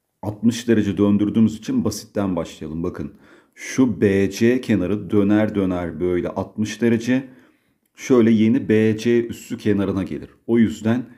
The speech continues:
eşkenar, e, pardon, düzgün altıgenin bir kenarı artık böyle B C üssü olur.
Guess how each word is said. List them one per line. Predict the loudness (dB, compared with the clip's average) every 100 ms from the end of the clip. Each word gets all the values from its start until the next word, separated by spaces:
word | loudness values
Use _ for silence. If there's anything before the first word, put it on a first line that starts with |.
| _ _ _
eşkenar, | -6 -6 0 2 2 0 -6 _ -6
e, | -2 -2 -4
pardon, | -6 -6 -6 -8 -8
düzgün | -4 2
altıgenin | 2 2 0 -6 -6 -6 -4
bir | -2 -2
kenarı | -2 -4 -4
artık | -6 -6 -12 -8
böyle | -2 0 0 0
B | 0 0
C | 0 0 0
üssü | -6 -8 -2
olur. | 0 0